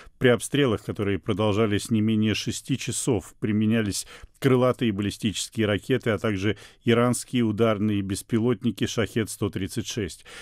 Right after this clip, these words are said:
По информации пресс-службы военно-воздушных сил Украины,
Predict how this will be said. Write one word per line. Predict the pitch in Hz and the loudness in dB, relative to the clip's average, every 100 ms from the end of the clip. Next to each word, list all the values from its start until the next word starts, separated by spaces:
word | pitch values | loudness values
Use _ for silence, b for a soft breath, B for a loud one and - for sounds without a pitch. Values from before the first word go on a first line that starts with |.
| B | B
По | - 139 | 2 2
информации | 127 151 151 - 139 | 4 2 2 2 0
пресс-службы | 127 139 - 151 123 131 123 110 - | 2 0 0 0 2 2 2 2 -4
военно-воздушных | 135 120 131 123 120 107 117 - 113 95 | -2 2 4 4 4 2 0 0 -2 -2
сил | - - 131 113 | -4 0 2 2
Украины, | 101 117 117 139 151 | 0 0 2 2 2